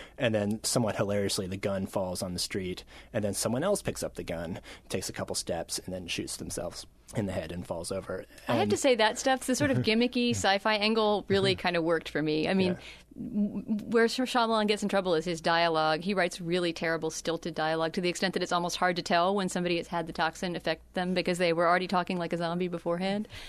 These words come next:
Speaker 2: But when he gets these visual ideas, like a gun that everyone who picks it up kills themselves, I mean, it's, it's kind of
Speaker 1: Yeah.
Speaker 2: nightmarishly effective, I find.
Speaker 1: Yeah, it's kinda like the f-, like, the thing you might have thought of, like, the first week you were in film school, but yet also sort of works as well.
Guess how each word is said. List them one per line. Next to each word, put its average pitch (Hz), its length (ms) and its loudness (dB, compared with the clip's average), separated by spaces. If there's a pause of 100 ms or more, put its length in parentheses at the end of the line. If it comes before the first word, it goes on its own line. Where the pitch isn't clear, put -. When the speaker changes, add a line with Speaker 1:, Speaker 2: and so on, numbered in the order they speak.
(400)
Speaker 2:
But 214 120 4
when 233 120 6
he 294 80 8
gets 285 200 4
these 226 180 4
visual 185 320 2
ideas, 170 500 2
like 170 140 2
a 175 80 2
gun 170 500 2 (100)
that 175 260 0
everyone 175 380 0
who 180 60 -2
picks 170 220 -4
it 160 80 0
up 160 140 0
kills 165 240 -2
themselves, 220 560 0
I - 20 0
mean, 185 160 0
it's, - 140 -6
it's - 320 -6
kind 269 160 0
of 180 80 -2
Speaker 1:
Yeah. 180 100 0
Speaker 2:
nightmarishly 160 400 0
effective, - 380 -6
I 180 80 -6
find. 196 320 -8 (840)
Speaker 1:
Yeah, 170 160 6
it's 123 100 2
kinda 202 160 6
like 165 100 4
the 135 60 4
f-, - 260 -6
like, 127 140 4
the 127 100 4
thing 131 220 4
you 120 80 6
might 110 160 4
have 104 80 2
thought 101 240 2
of, 101 160 2
like, 98 140 -2
the 104 100 -2
first - 280 0
week 98 220 -2
you 101 80 2
were 98 80 -2
in 98 100 -2
film 98 220 -4
school, 113 400 -2 (220)
but 104 140 -2
yet 95 200 0
also 90 480 -4 (840)
sort - 200 -6
of - 120 -8
works - 380 -12
as 107 120 -6
well. - 200 -8